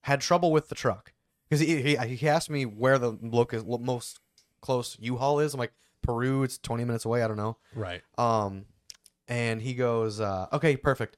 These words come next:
Speaker 1: He comes up, fucking probably this would be eleven thirty A M, maybe, maybe noon.
Speaker 2: Mm-hmm.
Speaker 1: He's like, "Hey, had some trouble." Um, he sends me a picture of him at an Enterprise rent-a-car.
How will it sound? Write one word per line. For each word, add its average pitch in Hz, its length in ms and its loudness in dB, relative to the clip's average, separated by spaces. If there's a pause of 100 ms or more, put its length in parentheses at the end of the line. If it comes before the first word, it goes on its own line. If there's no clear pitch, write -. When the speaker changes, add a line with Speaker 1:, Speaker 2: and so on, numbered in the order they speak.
Speaker 1:
He 117 100 -8
comes 139 240 -2
up, 139 220 2 (560)
fucking 127 380 0 (460)
probably 127 420 2
this 117 160 -4
would 120 240 -4
be 117 480 -6
eleven 117 580 0
thirty 147 420 4
A 156 140 6
M, 170 240 0 (120)
maybe, 131 240 2
maybe 123 360 0
noon. 139 400 0 (200)
Speaker 2:
Mm-hmm. 101 200 -14
Speaker 1:
He's 123 160 -2
like, 120 140 0
"Hey, 160 200 6
had 151 200 2
some 160 100 -4
trouble." 151 540 4 (340)
Um, 113 600 0 (300)
he 147 140 -2
sends 151 300 2
me 147 80 2
a 135 60 2
picture 139 440 0 (120)
of 120 500 4
him 131 240 -4
at 120 140 0
an 113 80 -8
Enterprise 127 640 0
rent-a-car. 101 520 -6